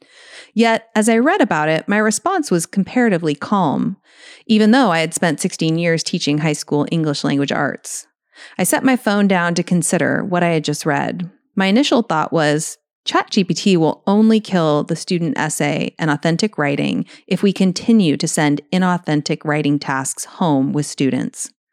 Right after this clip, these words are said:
If teachers ask students to engage in the writing process in the classroom, be it a lab report, research paper, argumentative essay, or cause and effect analysis,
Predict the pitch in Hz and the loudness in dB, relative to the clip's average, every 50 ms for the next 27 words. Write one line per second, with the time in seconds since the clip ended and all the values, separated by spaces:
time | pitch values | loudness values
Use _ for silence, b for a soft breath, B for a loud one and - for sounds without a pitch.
0 | B B B B B B B B B B B B - 202 - - 294 269 - 370 | B B B B B B B B B B B B -4 -4 -2 0 -2 0 0 -2
1 | 381 - - - 196 196 190 - - - 208 190 202 190 - - - 208 196 185 | -2 -2 -2 -2 -2 -2 -2 -2 -2 0 2 2 2 0 0 -2 0 0 0 2
2 | 170 180 165 175 180 185 180 - - - 196 202 226 240 262 240 202 180 175 170 | 2 0 0 2 0 0 -2 -4 -4 -2 2 4 6 6 6 4 2 2 0 0
3 | 165 165 165 - 170 156 160 156 - 156 156 156 - - _ 180 170 170 160 147 | -2 -4 -4 -4 -4 -4 -4 -2 -2 -2 -2 -2 -4 -6 _ -2 -2 0 -2 -2
4 | - - 175 165 175 196 196 - - - - - 156 175 214 226 B B B B | -4 -2 -2 -2 -2 -2 -4 -6 -6 -6 -4 -4 -2 -2 -4 -4 B B B B
5 | B B B - 175 160 151 135 135 139 147 170 185 185 190 185 180 - - - | B B B 0 0 2 2 2 0 0 0 0 0 0 -2 -2 -4 -4 -4 -2
6 | 190 175 175 170 165 - _ _ 160 151 156 170 - - 165 165 - - - 175 | 0 0 0 0 -2 -6 _ _ -4 -2 -2 -2 0 -2 -2 -2 -4 -6 -4 -4
7 | 160 - - 165 160 160 175 - _ - 160 165 160 147 160 151 147 156 - - | -4 -2 -2 0 0 0 -2 -4 _ -4 -2 -2 -2 0 0 0 0 0 0 -2
8 | 156 143 - - 156 156 165 - 180 170 175 170 - - 151 - - - - 160 | -4 -6 -4 -4 -4 -4 -2 -2 0 0 0 0 -2 -6 -8 -8 -10 -6 -2 0
9 | 151 156 156 - - 147 143 - 147 156 - - - 156 147 139 135 139 139 156 | 0 0 -2 -2 -4 -4 -4 -2 -4 -4 -4 -6 -6 -4 -2 0 0 0 -2 -2
10 | 160 - 196 214 233 233 - - | -2 -2 -2 -2 -2 -4 -8 -14